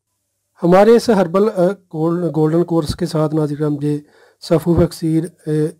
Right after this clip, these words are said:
अक्सीर ख़ास इस्तेमाल करवाया जाता है, जिसके इस्तेमाल से इंशाल्लाह मसाना की गर्मी, मैदा की गर्मी, खून की गर्मी, मैदा के मसाइल, जिगर के मसाइल वो कवर होते हैं। जो खानमी की तपिश लगती है, ऐसे मर्द हजरात जो कहते हैं उन्हें गर्मी बहुत ज़्यादा लगती है,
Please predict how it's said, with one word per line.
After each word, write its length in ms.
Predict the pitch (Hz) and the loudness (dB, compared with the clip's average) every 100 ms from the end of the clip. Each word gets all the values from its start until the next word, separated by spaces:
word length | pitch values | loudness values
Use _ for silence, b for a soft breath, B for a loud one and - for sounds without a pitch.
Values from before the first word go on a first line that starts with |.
| _ _ | _ _
अक्सीर 320 | - 160 160 | -10 -4 -4
ख़ास 320 | 156 147 135 | -2 -2 -2
इस्तेमाल 300 | 156 165 151 | -6 -2 -2
करवाया 240 | 151 151 147 | 0 -2 0
जाता 240 | 147 147 | -2 -4
है, 60 | 151 | -4
जिसके 280 | 156 143 175 | -6 -6 -6
इस्तेमाल 300 | 156 160 143 | -4 -2 -2
से 100 | 131 | -4
इंशाल्लाह 300 | 151 151 151 | -6 -4 -2
मसाना 320 | 151 147 127 127 | -2 -4 -8 -6
की 120 | 143 | -4
गर्मी, 260 | 147 147 151 | -4 -2 -2
मैदा 320 | 151 135 151 | -2 -4 -4
की 120 | 156 | -4
गर्मी, 300 | 151 147 151 | -4 -2 -4
खून 240 | 156 151 131 | -4 -6 -6
की 120 | 127 | -8
गर्मी, 320 | 123 120 120 - B B B B | -10 -8 -8 -10 B B B B
मैदा 300 | 147 147 175 | 0 2 4
के 100 | 180 185 | 4 0
मसाइल, 340 | 175 165 165 170 _ _ _ | 2 2 0 -4 _ _ _
जिगर 320 | 147 139 139 | -10 -6 -6
के 80 | 143 | -4
मसाइल 260 | 151 156 151 | -4 -4 -4
वो 120 | 160 | -4
कवर 280 | 160 160 160 | -4 -4 -2
होते 220 | 156 156 | -4 -4
हैं। 140 | 143 139 B B B B _ | -6 -6 B B B B _
जो 120 | 156 | -6
खानमी 360 | 151 156 143 160 | -2 0 2 0
की 100 | 160 165 _ | 0 -6 _
तपिश 260 | 180 175 170 | -4 -4 -4
लगती 260 | 165 - 165 | -4 -2 0
है, 80 | |
ऐसे 140 | 151 160 | 0 0
मर्द 180 | 151 147 | -2 0
हजरात 200 | 147 143 | -2 -2
जो 80 | |
कहते 160 | 143 147 | -6 -6
हैं 40 | |
उन्हें 140 | 147 147 | -4 -4
गर्मी 200 | 143 156 | -2 -2
बहुत 200 | 151 160 | 0 0
ज़्यादा 180 | 160 147 | 0 -2
लगती 300 | 139 135 139 | -4 -8 -12
है, 80 | 139 | -14